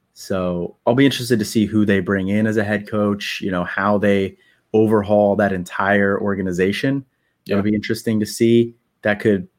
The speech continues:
Speaker 1: you know, make his stock stay where it's at for me, which is high, or even make it rise, depending.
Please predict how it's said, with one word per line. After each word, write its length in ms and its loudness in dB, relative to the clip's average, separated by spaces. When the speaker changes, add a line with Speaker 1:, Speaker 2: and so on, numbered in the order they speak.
Speaker 1:
you 120 -2
know, 160 -2
make 240 -4
his 240 -2
stock 540 -4
stay 520 0
where 180 4
it's 160 0
at 220 -2
for 100 -2
me, 180 2
which 180 -2
is 100 -10
high, 440 0
or 240 -2
even 240 -4
make 180 -6
it 140 -6
rise, 520 -2
depending. 580 -8